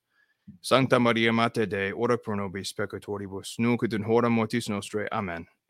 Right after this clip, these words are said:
Our Lady of Fatima, pray for us. Blessed Emperor Karl, pray for us. Saint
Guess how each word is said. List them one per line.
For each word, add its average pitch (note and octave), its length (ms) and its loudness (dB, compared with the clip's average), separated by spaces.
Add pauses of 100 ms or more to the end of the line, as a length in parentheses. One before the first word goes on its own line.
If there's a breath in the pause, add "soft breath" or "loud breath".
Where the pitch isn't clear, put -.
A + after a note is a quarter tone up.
(640)
Our A2+ 100 4
Lady A#2+ 240 8
of A#2 80 4
Fatima, B2 400 6
pray A2 240 2
for A2 160 -2
us. - 380 -2 (640)
Blessed B2+ 240 4
Emperor B2 360 4
Karl, G#2 360 2
pray A2+ 240 0
for G2 200 -8
us. - 280 -10 (340)
Saint B2 300 2